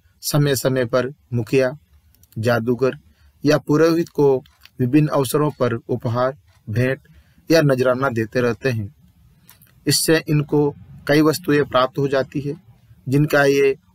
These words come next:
उपभोग करते हैं। इस प्रकार आदिम समाजों में कुछ लोग समाज में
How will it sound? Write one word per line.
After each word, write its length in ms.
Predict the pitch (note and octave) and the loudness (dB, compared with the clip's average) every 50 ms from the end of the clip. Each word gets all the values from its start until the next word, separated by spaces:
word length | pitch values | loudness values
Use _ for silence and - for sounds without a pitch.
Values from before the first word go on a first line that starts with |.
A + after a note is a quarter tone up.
| _ - | _ -8
उपभोग 420 | C3 C3+ D3 C3+ B2+ C3 D3 C#3 - | -6 -4 -2 0 0 0 0 0 -2
करते 320 | - A2+ G#2 - - C3 | -4 -6 -6 -4 -2 -2
हैं। 260 | A#2 A2 G2 F#2+ - _ _ _ _ _ _ _ _ _ _ _ _ _ - | -2 -4 -6 -10 -14 _ _ _ _ _ _ _ _ _ _ _ _ _ -6
इस 100 | D#3 D3+ | -6 -4
प्रकार 480 | - - D3 A#2+ - B2+ B2 B2 B2 - _ _ _ _ _ - - | -2 -2 -4 -2 0 0 -2 -2 -2 -6 _ _ _ _ _ -4 -2
आदिम 300 | A2+ A#2+ A#2+ C#3+ E3+ E3+ | -2 0 0 0 0 0
समाजों 480 | D3+ - C3 B2 B2+ B2 A#2+ B2 B2 | 0 -2 -2 0 0 -2 -2 -2 -4
में 280 | A#2+ A#2+ A#2+ A#2+ A#2 A2+ - _ _ | -6 -6 -10 -10 -12 -14 -18 _ _
कुछ 180 | - C#3 - C3+ | -8 -6 -4 -2
लोग 280 | B2 B2 B2+ - - _ _ _ _ _ _ _ _ - | 0 0 0 -2 -4 _ _ _ _ _ _ _ _ -14
समाज 480 | - - C#3+ C3 C3+ C#3 D3 D#3 D3 C3+ | -6 -4 -2 0 2 2 0 0 -2 -4
में 280 | C#3 C3+ C3 C3 B2+ | -6 -4 -4 -6 -8